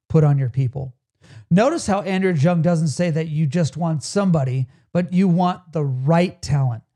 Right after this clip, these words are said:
You want people with the right skill sets. You want those people, and then you want to put them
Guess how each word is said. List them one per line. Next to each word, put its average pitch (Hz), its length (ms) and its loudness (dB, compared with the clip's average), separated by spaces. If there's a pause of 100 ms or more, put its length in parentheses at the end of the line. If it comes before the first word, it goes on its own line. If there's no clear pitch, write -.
(200)
You 196 120 2
want 196 160 0
people 175 260 0
with 160 160 -2
the 139 80 -6
right 160 560 0
skill 151 320 -4
sets. - 540 -12 (500)
You 185 140 4
want 202 420 -2
those 247 380 0
people, 147 680 -4 (140)
and 156 160 2
then 175 100 2
you 180 100 4
want 175 140 2
to - 160 -4
put 202 200 -2
them 127 260 -6